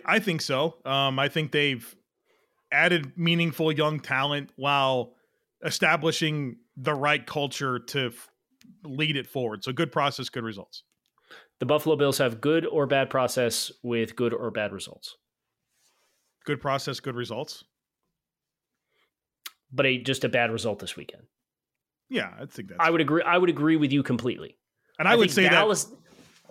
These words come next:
Speaker 1: well, it, it, one second there. I don't think that's a situation where it was this weekend where the results were bad. I think if the Bills played the Bengals ten times, they probably lose seven or eight times out of ten. They're not as good as the Bengals.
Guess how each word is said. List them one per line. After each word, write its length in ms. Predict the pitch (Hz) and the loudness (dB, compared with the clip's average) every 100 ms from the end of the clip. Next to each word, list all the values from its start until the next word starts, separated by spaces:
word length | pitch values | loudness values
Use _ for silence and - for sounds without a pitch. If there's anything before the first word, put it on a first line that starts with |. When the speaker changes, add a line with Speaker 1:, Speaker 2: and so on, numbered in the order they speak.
| _ | _
Speaker 1:
well, 360 | 220 202 170 196 | 2 4 2 -2
it, 260 | 185 214 220 | 0 0 2
it, 240 | 208 202 | -2 -2
one 240 | 185 214 | 2 2
second 340 | 190 190 151 135 | 4 2 2 0
there. 260 | 139 123 - _ _ - | -2 -2 -6 _ _ 0
I 140 | 196 | 4
don't 180 | 240 208 | 4 4
think 160 | 190 175 | 2 2
that's 200 | 170 - | 2 0
a 40 | |
situation 580 | 190 160 151 160 - 147 | -2 0 0 0 0 0
where 360 | 135 131 113 - _ _ - | 2 2 0 -6 _ _ -4
it 140 | 175 | 0
was 240 | 160 143 | 0 0
this 280 | 117 185 - | 4 4 4
weekend 720 | 135 180 180 151 131 123 110 - _ _ | 2 2 4 2 2 0 -6 -12 _ _
where 120 | 156 | -2
the 80 | 139 | 0
results 420 | 139 135 147 143 | 0 2 0 0
were 100 | 135 | -2
bad. 220 | 135 139 | 0 2
I 100 | 143 | 2
think 220 | 180 185 | 2 2
if 100 | 147 | 0
the 80 | 143 | -2
Bills 240 | 131 156 147 | 0 0 0
played 240 | 156 147 | -2 -2
the 80 | 123 | -4
Bengals 680 | 117 147 147 135 127 120 - _ _ _ _ _ - | -2 -2 0 -2 -4 -6 -12 _ _ _ _ _ -4
ten 280 | 185 180 147 | 2 2 2
times, 400 | 165 151 139 131 | 0 0 0 -2
they 100 | 135 | -2
probably 400 | 165 156 147 135 | 0 0 0 0
lose 260 | 143 131 | 0 -2
seven 340 | - 151 135 127 | -2 0 -2 -2
or 100 | 120 | -4
eight 160 | 113 | -6
times 320 | - 107 107 | -10 -10 -10
out 120 | 110 98 | -12 -14
of 80 | |
ten. 160 | - 92 80 _ - _ | -16 -20 -20 _ -20 _
They're 80 | 147 | -2
not 180 | 170 156 | 0 0
as 100 | 127 | 0
good 180 | 110 127 | -4 -4
as 100 | 98 | -6
the 80 | 101 | -14
Bengals. 420 | 92 82 - | -14 -18 -20